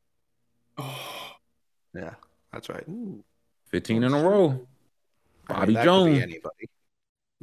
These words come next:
Speaker 4: Bobby,
Speaker 3: No, that's a
Speaker 4: what?
Speaker 3: world famous Bobby Jones.
Speaker 4: I think it's Bobby. He was, like, a defender, but I think he,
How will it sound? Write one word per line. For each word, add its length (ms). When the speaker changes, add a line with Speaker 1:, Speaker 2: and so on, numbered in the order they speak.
Speaker 4:
Bobby, 220
Speaker 3:
No, 60
that's 180
a 40
Speaker 4:
what? 80
Speaker 3:
world 240
famous 300
Bobby 260
Jones. 800
Speaker 4:
I 80
think 200
it's 100
Bobby. 260
He 160
was, 100
like, 140
a 20
defender, 360
but 100
I 60
think 140
he, 200